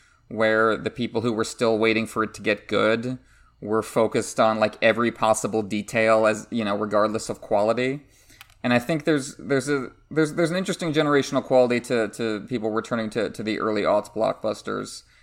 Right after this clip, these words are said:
as this, this weird plasticky era. And I think that, like,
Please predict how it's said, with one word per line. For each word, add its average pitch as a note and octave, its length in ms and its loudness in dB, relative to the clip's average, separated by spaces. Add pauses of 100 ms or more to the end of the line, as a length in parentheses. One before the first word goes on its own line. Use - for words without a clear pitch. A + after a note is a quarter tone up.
(240)
as G#2 160 -6
this, G#2+ 160 -4
this G#2+ 240 -6
weird A2 640 -4
plasticky G#2+ 640 0
era. G2+ 460 4 (480)
And A#2+ 100 -2
I A#2+ 80 4
think C3+ 260 0
that, B2+ 460 4 (600)
like, A#2+ 360 0